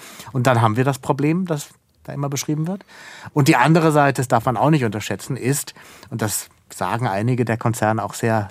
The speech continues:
deutlich, dass wenn sie diese Signale, dieses Sound-Branding, diesen Markenklang dann nicht erzeugen, wie sollen dann ihre Käufer noch irgendeinen Unterschied erkennen zwischen einem Mercedes, Volkswagen, Hyundai,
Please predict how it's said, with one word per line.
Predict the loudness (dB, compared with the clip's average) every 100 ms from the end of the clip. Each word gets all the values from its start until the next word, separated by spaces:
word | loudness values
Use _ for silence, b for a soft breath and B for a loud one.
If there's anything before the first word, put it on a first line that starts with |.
| -6
deutlich, | -2 -2 2 4 4 2 B B B B B B 0
dass | 4 4 0 -8 _
wenn | 0 4 6 6
sie | 4
diese | 2 2 4 4 4 -2
Signale, | -10 -2 -2 2 4 6 6 4 2
dieses | -2 -6 -8 -6
Sound-Branding, | 0 2 4 0 -2 -2 2 4 2 2 -2
diesen | -2 0
Markenklang | 2 4 4 0 -2 0 0
dann | 0 0
nicht | -2
erzeugen, | 2 4 6 4 0 B B B B B
wie | -18 -4 0 2 4
sollen | 4 6 6 4
dann | 4
ihre | 2 -2 0
Käufer | 0 0
noch | 0 0
irgendeinen | 0 0 0 0 0 0 2
Unterschied | 4 4 4 2 -2
erkennen | -4 -2 0 0 -2 B B B
zwischen | -2 2 2 4 2
einem | 2 4 4 4
Mercedes, | 2 2 0 2 0
Volkswagen, | -2 -2 -2 2 4 4 4 0
Hyundai, | 2 2 6 6 6 4